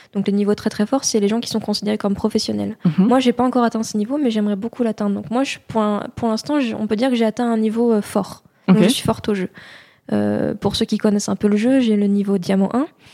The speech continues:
Speaker 1: Et du coup, euh, j'ai monté une équipe, euh, féminine, donc on est exclusivement des filles,
Speaker 2: Ok.
Speaker 1: pour participer à une compétition qui s'appelle la Ligue féminine. Donc, euh, sur League of Legends, lequel, le jeu auquel je joue, il n'y a pas de compétition, euh, féminine. C'est, en fait, c'est une fille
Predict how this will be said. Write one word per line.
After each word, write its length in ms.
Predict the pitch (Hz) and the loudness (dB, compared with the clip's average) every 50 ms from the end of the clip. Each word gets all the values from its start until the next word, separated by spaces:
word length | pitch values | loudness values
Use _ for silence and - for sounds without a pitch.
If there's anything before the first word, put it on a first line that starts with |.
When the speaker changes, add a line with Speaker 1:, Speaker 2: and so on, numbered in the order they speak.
| - - - - _ _ _ _ - | -20 -20 -20 -20 _ _ _ _ 0
Speaker 1:
Et 100 | 214 202 | 2 2
du 140 | 196 202 | 2 0
coup, 240 | - - 302 311 330 | -2 0 0 2 4
euh, 400 | 277 226 208 208 202 196 196 196 | 4 4 4 2 2 2 2 0
j'ai 120 | 202 202 202 | 0 0 0
monté 300 | 202 202 208 - 269 269 | 2 0 0 0 0 0
une 120 | 247 226 | 2 2
équipe, 340 | 208 - - - - - - | 0 -2 -4 -8 -6 -2 0
euh, 480 | 226 208 202 196 196 190 190 190 190 202 | 2 2 2 2 2 2 2 0 0 0
féminine, 560 | - - 240 220 208 202 240 311 349 294 240 | 0 0 2 2 2 2 2 0 0 -2 -2
donc 180 | 226 208 208 - | -2 -2 -2 0
on 120 | 208 202 | 0 0
est 240 | 196 196 196 196 - - | 0 0 0 0 -2 -2
exclusivement 480 | 226 - - 233 226 220 214 226 220 | -2 -2 -2 -2 0 0 0 0 0
des 100 | 208 202 | 0 -2
filles, 280 | - - 294 330 349 311 - _ - | -4 -4 -4 -4 -4 -4 -8 _ 0
Speaker 2:
Ok. 120 | 185 165 156 165 208 277 - _ _ - | 0 2 2 2 0 0 -4 _ _ -2
Speaker 1:
pour 140 | 233 226 | 0 0
participer 380 | - 240 233 - - 233 - 277 | 2 0 0 0 -2 0 2 2
à 40 | 285 | 2
une 80 | 262 240 | 2 0
compétition 480 | - 226 226 220 - - - - 262 254 | -2 -2 -4 -4 -4 -6 -6 -4 -4 -4
qui 80 | - - | -4 -4
s'appelle 240 | 220 208 - 202 202 | -4 -2 -2 0 0
la 80 | 202 196 | 0 0
Ligue 180 | 196 226 - | 0 -2 -4
féminine. 540 | - - 226 202 190 208 262 349 349 277 254 _ _ _ _ - _ _ _ _ - | -4 -2 0 0 2 2 2 0 0 -2 -4 _ _ _ _ -20 _ _ _ _ 0
Donc, 240 | 220 220 226 220 233 | 0 0 2 2 2
euh, 380 | 226 220 220 220 220 220 226 - - _ _ _ - | 2 2 2 2 0 -2 -4 -8 -12 _ _ _ -4
sur 160 | - - 254 | -2 0 0
League 160 | 226 240 220 | 2 2 2
of 140 | 262 247 - 262 | 2 2 4 2
Legends, 200 | 254 254 277 269 | 2 2 2 2
lequel, 320 | 247 220 214 - 226 220 | 2 0 0 0 -2 -2
le 140 | - 214 220 | -2 -2 -2
jeu 140 | 233 247 247 | 0 -2 -2
auquel 180 | - 254 220 | 0 0 0
je 80 | 214 220 | 0 0
joue, 140 | 220 - 262 | 0 0 0
il 80 | 247 226 | 2 2
n'y 80 | 208 | 2
a 60 | 202 | 2
pas 140 | - 285 294 | 2 2 2
de 100 | 262 247 | 4 2
compétition, 680 | 233 240 220 220 220 - - 233 - - 247 220 214 208 196 | 2 2 0 -2 -2 -2 -4 -6 -4 -2 -2 0 0 0 0
euh, 400 | 196 196 196 190 196 - 208 208 | 0 0 -2 -2 -2 -2 -4 -4
féminine. 440 | - - 208 208 214 262 302 311 311 | -2 -2 0 0 0 0 0 0 -2
C'est, 200 | - - - 220 | -2 -2 -2 -2
en 60 | 214 | -2
fait, 160 | - 294 285 | -2 -2 -2
c'est 120 | - - 220 | 0 0 0
une 120 | 214 214 | 0 0
fille 420 | - - - 277 320 302 240 220 | -2 -4 -4 -2 0 0 0 0